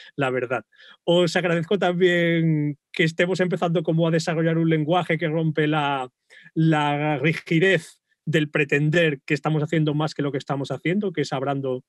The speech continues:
unos con otros desde la cotidianidad y desde los espacios de la cotidianidad en que pasan nuestras vidas. Y, y muchas gracias a todos por, por vuestro tiempo. Gracias por,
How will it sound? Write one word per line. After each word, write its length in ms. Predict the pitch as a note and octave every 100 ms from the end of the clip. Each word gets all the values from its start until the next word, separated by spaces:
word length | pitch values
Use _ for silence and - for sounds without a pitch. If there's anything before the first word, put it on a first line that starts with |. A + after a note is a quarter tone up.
| _
unos 220 | E3+ D3 C#3
con 160 | C#3
otros 360 | C3+ C3 C3 B2 - -
desde 560 | - C#3 C#3+ B2+ C3+ C3+
la 280 | C3+ C3 B2+
cotidianidad 760 | E3 D3+ C#3 C3+ C3 C3+ F3+ -
y 120 | E3
desde 360 | C3+ C3+ B2 C3
los 180 | C3+ -
espacios 380 | - C#3+ D3 C3+
de 60 |
la 80 | C#3
cotidianidad 380 | C3 - C3+ C3+
en 40 |
que 120 | B2+
pasan 260 | C3 C3+ C#3+
nuestras 360 | C3 - B2 A2
vidas. 340 | C3+ G3 - _ - - _
Y, 420 | E3+ E3+ D#3+ D3 D#3+
y 40 |
muchas 260 | D#3 D3 D#3
gracias 260 | D3+ D#3+ C#3+
a 60 |
todos 380 | C3 C3+ C3 -
por, 360 | - B2 A#2 A2+
por 160 | B2+
vuestro 260 | B2+ B2+ B2
tiempo. 400 | A#2 A#2+ G#2+ _ -
Gracias 320 | B2+ B2 B2
por, 280 | - A2+